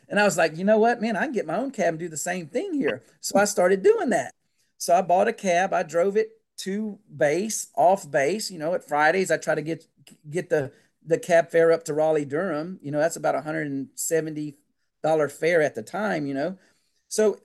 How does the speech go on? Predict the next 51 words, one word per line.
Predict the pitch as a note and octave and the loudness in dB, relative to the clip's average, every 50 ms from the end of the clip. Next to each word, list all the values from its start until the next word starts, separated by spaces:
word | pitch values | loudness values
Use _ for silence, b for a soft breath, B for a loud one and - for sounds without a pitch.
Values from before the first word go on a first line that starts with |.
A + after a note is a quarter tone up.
| - | -12
so | C4 - A3 G#3 | -2 2 4 4
I | G3+ | 4
started | G3+ G#3 A3 G#3+ G3+ F3+ | 2 2 0 0 0 0
hustling | E3 F#3 G3 F#3 - F3 E3 D#3 | 0 0 0 0 0 -4 -6 -6
that. | E3+ G#3+ G3+ - - | -4 -4 -4 -4 -6
So | - F3 | -6 -6
when | E3+ F3 | -4 -2
I | G3+ B3 C#4 | -4 -4 -2
got | A#3+ A#3 F#3 E3+ | 0 0 0 2
out, | F3+ A3 A#3 A3 F#3+ - | 2 2 2 0 0 -2
I | F3 | -4
was | F#3 D#3+ D3 | -6 -6 -8
like, | D#3 D#3 | -8 -6
"I | - F#3+ | -4 -2
need | A3+ A#3 G#3 - | -2 -2 -2 -2
something | - F#3 E3+ - - D3+ | -4 -6 -6 -6 -8 -8
like | C#3+ C3 C#3 C#3 - | -8 -8 -8 -10 -8
that." | G3+ B3 C#4+ D4 - - - _ _ _ _ _ _ _ _ _ _ | -8 -6 -4 -4 -6 -8 -10 _ _ _ _ _ _ _ _ _ _
So | - - F#3+ F3 F3 F3+ F#3 F#3 F#3 F#3 - _ | -6 0 4 4 4 4 4 0 0 -2 -6 _
I | - C#3 C#3+ | -6 -6 -2
got | C#3 E3+ F#3 G3+ | 0 0 2 2
my | A#3 B3 | 2 0
loan | G#3+ F3+ F3+ F3 | 0 0 0 0
officer | E3+ E3+ D#3+ - F#3 F3 | 0 0 0 -2 -4 -2
license | D#3+ D3+ D3+ D3 - E3+ F3 - | -2 -2 -2 -2 -6 -10 -12 -12
to | - D#3+ | -12 -8
work | D3 D3 C#3 | -8 -4 -4
at | D#3+ E3 | -4 -4
a | F#3+ | -2
mortgage | F#3+ E3+ D#3 D3 C3+ D3 C#3 - - | -4 -4 -4 -4 -6 -6 -8 -8 -10
company. | - D3 C3+ B2 - B2 C3 D#3 F#3 F#3 _ _ _ _ _ _ _ _ | -8 -8 -8 -8 -8 -8 -8 -8 -10 -12 _ _ _ _ _ _ _ _
Now, | - D3 D3 | -4 -2 0
this | D3 E3+ A3 A#3 A3+ | 2 2 2 2 2
was | A#3 A3+ F3+ C3 B2 | 0 -2 -2 -2 -6
just | - B2+ A#2+ F3 A3+ B3+ B3 - G#3 F3+ | -12 -4 0 2 2 2 0 -2 -4 -4
before | A3+ A3 G#3+ - - B3 C4 C4 A3 E3+ D#3 D3 D3+ D3+ E3 E3 - _ _ _ _ _ _ _ _ | -4 -4 -4 0 0 0 0 2 0 -2 0 0 0 -2 -4 -6 -10 _ _ _ _ _ _ _ _
the | - D3 | -4 -2
real | D3 F3 G#3 A3 | 2 4 4 4
estate | G#3+ G3+ - - E3 D3+ C#3+ C#3 | 4 0 -2 -4 -4 -4 -4 -6
market | C#3 C#3+ C#3+ C#3+ - C3+ - - - | -6 -4 -4 -4 -4 -8 -8 -8 -12
fell | - - E3 D#3+ D3 D3 | -2 2 4 4 4 4
out | D3+ C#3+ B2+ A#2+ - - | 4 2 0 -2 -4 -8
and | A#2 A#2+ G#2+ | -10 -12 -12
crashed, | - - - D#3 C#3 A#2 E2+ D#2+ - - - - | -8 -4 0 0 0 0 -2 -4 -10 -16 -14 -12
when | C#3 C#3+ | -6 -2
all | D3+ D#3+ E3 | 0 2 2
the | D#3+ D#3 | 2 0
foreclosures | - - D3+ D3 - D3+ D#3 E3 D#3+ D3 E3 D#3+ C#3 C#3+ | -4 -6 -8 -6 -4 -2 -2 -2 -4 -6 -8 -10 -12 -12
were | D3+ | -10
going | D3 C3+ D#3 D#3 D#3+ D3+ D3 | -6 -4 -2 -2 -2 -2 -2
on. | C#3+ D3 D3 D3 D3+ D#3 D3 | -2 -2 -2 -2 -2 -4 -6